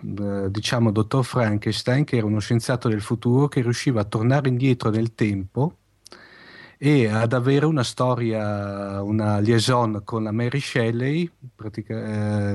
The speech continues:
eh, intanto che lei stava scrivendo il libro, e ad ispirarla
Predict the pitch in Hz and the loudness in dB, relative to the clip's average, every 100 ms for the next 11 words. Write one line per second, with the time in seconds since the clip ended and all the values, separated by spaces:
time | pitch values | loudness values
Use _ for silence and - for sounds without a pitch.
0 | 101 104 107 127 123 113 113 113 113 117 | -2 0 0 0 0 0 2 2 2 0
1 | 107 107 113 120 131 147 131 127 135 170 | -2 -2 0 2 2 2 2 2 2 2
2 | - 120 117 123 - 147 131 127 127 131 | 2 0 0 -2 0 2 2 2 0 0
3 | 147 | 0